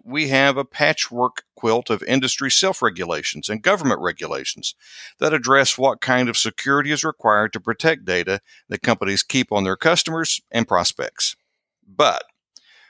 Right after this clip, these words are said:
there is change in the wind, as they say. What started in the European Union in two thousand eighteen with the adoption of a single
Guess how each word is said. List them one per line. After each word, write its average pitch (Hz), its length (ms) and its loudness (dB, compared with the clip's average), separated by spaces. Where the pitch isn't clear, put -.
there 120 180 0
is 131 200 4
change 175 680 4
in 165 60 4
the 160 100 0
wind, 156 320 2
as 87 220 0
they 82 140 -4
say. 85 420 -2
What 127 220 0
started 226 560 2
in 165 300 0
the 139 100 2
European 135 580 2
Union 127 460 2
in 104 160 0
two 147 180 -6
thousand 120 400 4
eighteen 110 720 0
with 104 120 -4
the 104 120 -4
adoption 123 520 2
of 101 140 -2
a 101 80 0
single 147 640 0